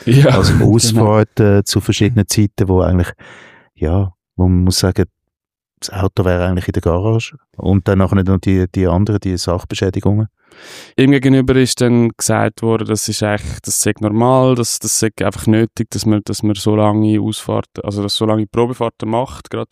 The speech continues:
Speaker 1: bei, bei diesen Schäden, die er gehabt hat an der Elektronik.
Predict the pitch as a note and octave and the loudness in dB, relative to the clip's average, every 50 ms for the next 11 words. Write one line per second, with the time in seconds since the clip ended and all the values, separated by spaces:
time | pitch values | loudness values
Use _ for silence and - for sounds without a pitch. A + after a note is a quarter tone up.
0 | - _ - A#2 A#2 A2+ A#2 A2+ - - A#2 - A2+ A2 A2+ A#2 - A#2 A2+ A2 | -14 _ -10 -8 -8 -8 -8 -10 -12 -12 -10 -8 -6 -6 -6 -6 -6 -8 -8 -8
1 | - A#2+ A#2 A2+ A2+ A2 A2 G#2+ G#2+ G#2+ - - - A2+ A#2 A#2 A#2 A#2+ - - | -8 -8 -8 -6 -6 -4 -4 -4 -4 -6 -8 -8 -4 -4 -2 -2 -4 -6 -8 -10
2 | _ - - - - - - - - - - - - _ - A2 - A#2 A2+ A2+ | _ -20 -20 -20 -18 -16 -16 -16 -16 -16 -18 -20 -10 _ -4 -2 0 0 0 0
3 | - - - - A#2 A#2 A#2+ A#2 A#2+ A2+ - - | -2 -2 -2 0 2 2 2 2 2 0 -4 -8